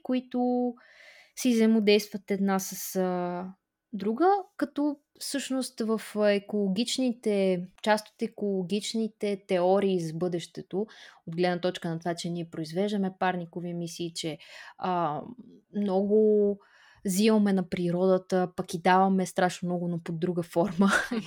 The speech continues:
Speaker 1: с, а, други, с други темпове, е, а, въпрос, който често си задават, а, как можем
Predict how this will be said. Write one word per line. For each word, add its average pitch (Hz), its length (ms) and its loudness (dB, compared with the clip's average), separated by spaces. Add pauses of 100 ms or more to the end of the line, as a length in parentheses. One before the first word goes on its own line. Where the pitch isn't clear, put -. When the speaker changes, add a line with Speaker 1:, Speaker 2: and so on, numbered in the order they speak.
(260)
Speaker 1:
с, - 200 -8
а, 196 200 2
други, 185 480 -6 (420)
с - 200 -8
други 190 360 -4
темпове, 190 600 0 (360)
е, 269 500 2
а, 233 500 2 (100)
въпрос, 233 380 0
който 233 300 0
често 208 300 2
си - 180 -6
задават, 196 680 0
а, 226 440 -2 (140)
как 226 280 0
можем 208 460 -2